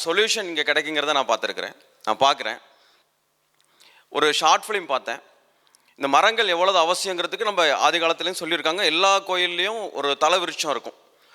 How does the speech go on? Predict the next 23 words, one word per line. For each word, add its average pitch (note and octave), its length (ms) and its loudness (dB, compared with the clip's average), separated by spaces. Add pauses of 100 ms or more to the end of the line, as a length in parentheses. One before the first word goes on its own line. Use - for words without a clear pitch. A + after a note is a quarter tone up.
(140)
அந்த E3 320 0
தல E3+ 240 2
விருட்சம் G#3+ 360 0
அந்த F#3 160 2
கோயிலுக்கு G#3+ 420 0
தேவையானது, F3+ 540 2
அந்த F#3+ 220 -2
இயற்கை F#3 380 0
அமைப்புக்கு, F3 400 -4
அந்த F3+ 180 0 (100)
சூழலுக்கு A#3 400 0
தேவையான G#3 460 2
தல E3+ 200 -2
விருட்சம் E3 280 -4
வச்சிருப்பாங்க. A2+ 400 -4 (640)
வன்னி F#3+ 240 2
மரம் G#3 200 4
வச்சிருக்காங்கன்னா, F3 640 -2 (140)
போர்ல G3 300 0
காயம்பட்ட F3 640 2
இடத்துக்கு D#3+ 380 -4
மருந்து F#3 300 0
போடுறதுக்காக F3 720 0